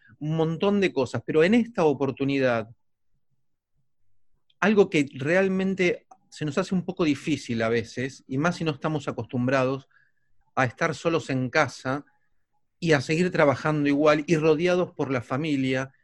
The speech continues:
y pensando que estamos de vacaciones y que nos levantamos a cualquier hora, todo lo que te estés imaginando. Digo, eh, ¿hay alcance de metas? Vanessa Biasoli, ¿cómo estás, amiga, colega? Este, un gusto que nuevamente estés acá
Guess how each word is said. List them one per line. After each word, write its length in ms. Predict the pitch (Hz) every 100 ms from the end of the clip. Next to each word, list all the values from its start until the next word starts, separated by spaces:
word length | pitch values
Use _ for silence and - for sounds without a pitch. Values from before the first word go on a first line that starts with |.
| _
y 80 | 185
pensando 560 | 170 160 151 202 202 160
que 80 |
estamos 320 | 135 160 156 139
de 60 |
vacaciones 920 | 123 117 120 - 170 143 127 123 - _ _ _ _
y 80 | -
que 100 | 170
nos 100 | 156
levantamos 500 | 160 156 202 196 -
a 60 |
cualquier 420 | 123 131 120 147 165
hora, 460 | 147 123 117 117 _ _ _ -
todo 200 | 196 180
lo 100 | 151
que 80 |
te 80 | 135
estés 240 | - 143 151
imaginando. 640 | 135 - 127 113 107 120
Digo, 340 | 160 156 139 _ -
eh, 140 | 160 - -
¿hay 320 | 208 226 -
alcance 680 | 131 127 151 151 147 - 127
de 120 | 123
metas? 420 | 165 180 151 - - - - _
Vanessa 400 | 165 156 196 190
Biasoli, 420 | 165 160 - 196 175
¿cómo 200 | 180 165
estás, 420 | - 165 - -
amiga, 440 | 143 160 165 160 139
colega? 540 | 135 156 160 160 160 -
Este, 340 | 120 - 143
un 100 | 143
gusto 320 | 151 135 151
que 120 | 127 135
nuevamente 560 | 165 156 151 156 147
estés 260 | 127 139 139
acá 360 | 131 139 143